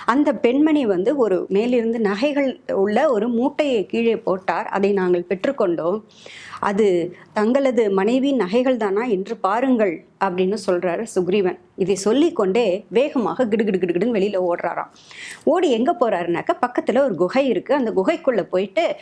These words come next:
ஒரு துணியினால் ஆன மூட்டை, துணியில இப்படி கட்டின மாதிரியான ஒரு மூட்டை இவ்வளவு பெருசு இருக்கு, கொண்டு வர்றார். கொண்டு வந்து ராமரிடம் காமிக்கிறார். "இந்தாங்க பாருங்கன்னு."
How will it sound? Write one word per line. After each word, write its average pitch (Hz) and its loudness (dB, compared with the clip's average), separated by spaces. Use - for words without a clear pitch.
ஒரு 202 -2
துணியினால் 262 2
ஆன 180 -4
மூட்டை, 202 -2
துணியில 262 2
இப்படி 214 -2
கட்டின 233 0
மாதிரியான 180 0
ஒரு 247 2
மூட்டை 202 0
இவ்வளவு 170 0
பெருசு - -4
இருக்கு, - -6
கொண்டு 208 2
வர்றார். 185 0
கொண்டு 196 2
வந்து 233 2
ராமரிடம் 226 0
காமிக்கிறார். 185 0
"இந்தாங்க 196 2
பாருங்கன்னு." 180 0